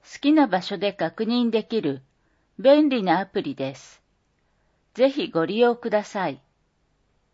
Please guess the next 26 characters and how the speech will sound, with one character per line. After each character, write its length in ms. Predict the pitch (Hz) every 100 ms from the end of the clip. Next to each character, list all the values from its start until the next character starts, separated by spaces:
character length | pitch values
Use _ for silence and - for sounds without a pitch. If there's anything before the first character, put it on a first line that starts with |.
| _ _ _ _ _ _ _
十 280 | 190 269 294
七 340 | 285 285 294
ペ 300 | 294 302 294
ー 40 | 285
ジ 160 | 175
上 300 | 160 233 226
部 140 | 160 151
に 280 | 147 139 - _ _ -
iPhone 540 | 185 302 - 220 208
と 320 | 180 156 147 - _
Android 720 | 180 233 254 285 302 302 233 196
の 160 | 165
キ 200 | 165 220
ュ 100 | 254
ー 120 | 269 269
ア 0 |
ー 60 |
ル 100 | 269
コ 260 | - 277 262
ー 20 |
ド 120 | 190
が 140 | 165 147
あ 80 |
り 140 | 151 139
ま 220 | 139 143
す。 260 | - _